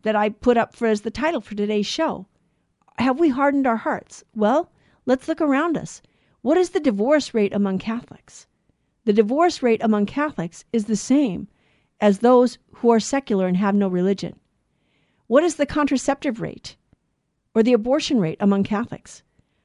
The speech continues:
Unfortunately, it seems like it's just about as high as it is in the secular world. We have closed our hearts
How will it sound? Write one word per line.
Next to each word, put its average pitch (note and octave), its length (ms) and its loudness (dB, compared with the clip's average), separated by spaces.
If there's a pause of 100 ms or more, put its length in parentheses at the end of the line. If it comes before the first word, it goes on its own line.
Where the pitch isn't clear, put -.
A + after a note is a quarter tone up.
(160)
Unfortunately, B3 680 2
it G3+ 100 0
seems E4 380 0
like F#3 160 -2
it's G3+ 220 -4
just - 280 -6
about D4 220 2
as A3+ 140 -4
high C#4+ 260 -2
as G#3+ 120 0
it G#3 100 0
is A3 120 0
in A#3 80 0
the G#3+ 80 0
secular G3+ 400 -2
world. A#3 400 -2 (1000)
We C4+ 140 6
have C4+ 140 4
closed F4 580 2
our B3+ 120 2
hearts - 840 -6